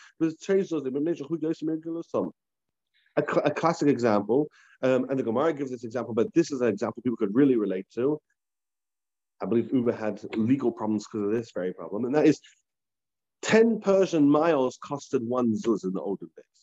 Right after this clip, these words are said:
But if you go eleven Persian miles, which is ten percent over, you know, ten, one more, um, mile is eleven, and yet you would pay not one zuz,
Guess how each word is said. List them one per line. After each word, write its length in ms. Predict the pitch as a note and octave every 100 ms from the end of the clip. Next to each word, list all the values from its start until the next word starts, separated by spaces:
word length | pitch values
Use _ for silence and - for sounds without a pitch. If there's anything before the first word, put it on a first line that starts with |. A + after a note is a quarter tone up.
| _
But 60 | A#2+
if 100 | B2
you 160 | B2 A2
go 280 | E3 E3+
eleven 520 | B2+ B2 C#3+ G#3 G#3+ E3
Persian 360 | A2 G#2 G2
miles, 340 | F#2+ F2+ A2 C3+
which 140 | A2+
is 80 | A2 -
ten 140 | D#3 F3
percent 280 | _ - B2+
over, 320 | C3 D3+ B2+ - _ _ _ _ _ _ _
you 100 | -
know, 100 | G3
ten, 420 | - - E3+ E3 - - _ _ _ _ _ _ _
one 360 | A2+ C#3 E3+ F3+
more, 460 | E3+ E3+ D3+ - - -
um, 340 | A#2 G#2+ G#2+ -
mile 640 | A2+ C#3+ D#3+ B2 F2 F2 - _ _
is 300 | C3 A#2 - _ -
eleven, 720 | A#2+ C#3+ E3+ C3 G2 G#2+ A2 _
and 140 | B2 C3+
yet 140 | C#3+
you 100 | C#3
would 140 | C#3+ C#3+
pay 180 | C#3+
not 240 | C3 D3+ C3
one 380 | C3 F#3 G#3+ D3+
zuz, 400 | B2+ A2+ C3